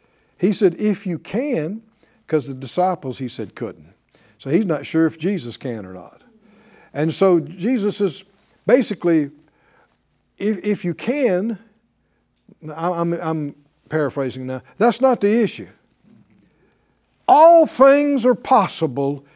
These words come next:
to him that believes." Now, this is a, this is a powerful statement.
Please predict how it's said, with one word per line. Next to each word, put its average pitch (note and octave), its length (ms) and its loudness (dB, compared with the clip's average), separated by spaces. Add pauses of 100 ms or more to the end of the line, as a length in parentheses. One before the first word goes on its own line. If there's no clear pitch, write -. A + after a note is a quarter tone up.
(180)
to D#3 120 0
him F#3 260 2
that F3 120 -4
believes." C#3 600 -2 (840)
Now, C#3+ 100 -4
this F#3+ 240 4
is D3 140 -2
a, C#3+ 120 -2
this F#3+ 200 0
is D3 100 -2
a C#3 60 -2
powerful D#3+ 420 2
statement. - 420 -10